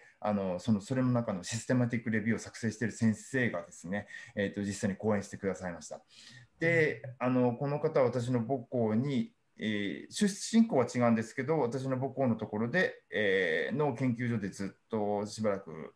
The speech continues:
Speaker 1: あの、リサーチをしてくださって、論文を書き上げてた先生です。現在は違うところに行って、あの、このスライドの下の方にちょっと出てますけれども、その、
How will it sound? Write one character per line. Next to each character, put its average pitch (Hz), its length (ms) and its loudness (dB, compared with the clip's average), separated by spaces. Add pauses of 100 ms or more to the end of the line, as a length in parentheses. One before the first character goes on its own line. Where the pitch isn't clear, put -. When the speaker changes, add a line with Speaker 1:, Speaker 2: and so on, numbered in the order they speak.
Speaker 1:
あ 80 140 -8
の、 90 80 -6
リ 120 140 2
サ 117 100 0
ー 90 60 0
チ 90 100 -14
を - 20 -16
し - 80 -14
て 101 120 -6
く 104 100 -6
だ 95 100 0
さ 92 180 -6
っ - 100 -16 (120)
て、 143 80 -2
論 110 200 2
文 101 140 0
を 98 120 -4
書 - 60 -20
き 110 80 -4
上 98 80 0
げ 92 100 -6
て - 100 -18
た 85 180 -6
先 85 200 -14
生 - 160 -14
で - 120 -16
す。 - 200 -16 (340)
現 190 200 4
在 180 100 4
は 120 340 4
違 110 40 4
う - 40 -4
と 110 100 -4
こ 113 100 0
ろ 101 80 0
に 95 80 0
行 92 100 -4
っ - 20 -20
て、 131 140 2
あ 107 60 2
の、 104 240 -2 (340)
こ 139 140 -6
の 135 340 0
ス 135 220 -2
ラ 135 80 6
イ 131 80 4
ド 131 60 0
の 131 80 0
下 147 180 -2
の 147 80 -2
方 170 160 -2
に 110 100 0
ち 107 100 -6
ょ 101 40 -4
っ - 60 -14 (100)
と 95 100 -2
出 104 100 0
て 104 140 -4
ま 95 140 -4
す - 160 -14
け 107 80 -2
れ 95 80 -8
ど 131 80 -2
も、 143 120 -2
そ 127 140 -2
の、 113 240 2